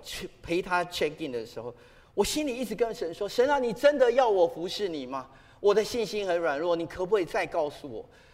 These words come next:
你如果确实是上帝的话，你要告诉我是不是？我想今天是巧合，这个弟兄刚好到台湾来，是巧合。”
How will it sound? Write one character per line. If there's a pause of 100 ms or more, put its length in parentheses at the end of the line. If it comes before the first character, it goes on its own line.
你
如
果
确
实
是
上
帝
的
话，
你
要
告
诉
我 (260)
是
不
是？ (1400)
我
想
今
天
是
巧
合， (100)
这
个
弟
兄
刚
好
到
台
湾
来，
是
巧
合。”